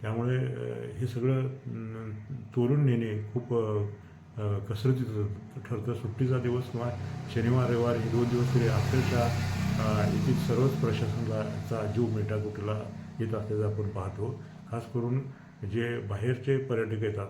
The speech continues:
म्हणजे आपल्या, अ, सिंधुदुर्ग किंवा कोल्हापूर जिल्हा जर सोडून, अ, पाहिलं आपण तर गोव्याचे पर्यटक येतात,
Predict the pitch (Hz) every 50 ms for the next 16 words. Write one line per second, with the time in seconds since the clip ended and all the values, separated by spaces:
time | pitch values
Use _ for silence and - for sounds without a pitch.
0 | - - - 135 123 110 104 104 101 104 104 101 101 104 101 - 104 101 101 101
1 | 101 101 - - - - - - - - - - - 107 101 98 98 95 92 95
2 | 95 95 98 98 - 117 107 107 120 120 123 117 117 120 113 - 120 110 113 113
3 | - 107 104 110 113 117 117 113 113 107 110 113 110 110 110 107 107 - 110 104
4 | 107 104 104 - - - - - - - - - 107 104 101 101 101 98 98 98
5 | - - 104 107 107 117 113 107 107 110 107 104 101 101 107 107 107 110 110 110
6 | 104 104 107 113 117 117 120 110 110 110 104 107 101 107 104 107 104 101 104 104
7 | 107